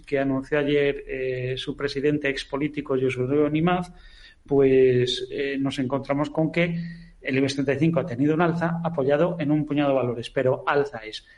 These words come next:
No obstante, seguimos en la misma zona que estábamos.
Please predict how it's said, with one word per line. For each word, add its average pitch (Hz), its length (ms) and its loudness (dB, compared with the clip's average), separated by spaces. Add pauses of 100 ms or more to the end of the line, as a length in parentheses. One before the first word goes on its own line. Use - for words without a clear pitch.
(140)
No 170 80 0
obstante, 175 540 -2
seguimos 175 760 -4
en 147 80 -6
la 143 120 -4
misma 165 280 -2
zona 165 300 -4
que 143 80 -12
estábamos. 120 560 -8